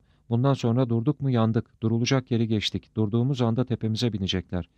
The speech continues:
Şimdi paşalar sessiz ama sarayın kuvvetli olduğunu anladıkları anda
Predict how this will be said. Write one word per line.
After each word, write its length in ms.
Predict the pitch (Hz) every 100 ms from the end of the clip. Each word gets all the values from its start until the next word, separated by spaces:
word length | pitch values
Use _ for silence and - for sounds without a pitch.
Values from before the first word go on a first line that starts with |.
| _ _ _ _ -
Şimdi 260 | 143 135
paşalar 400 | 127 113 120 127
sessiz 400 | 117 117 - 123
ama 200 | 117 147
sarayın 380 | - 113 120 135
kuvvetli 420 | - 110 110 151
olduğunu 420 | 135 110 113 113
anladıkları 520 | 113 110 107 - 117 139
anda 320 | 110 117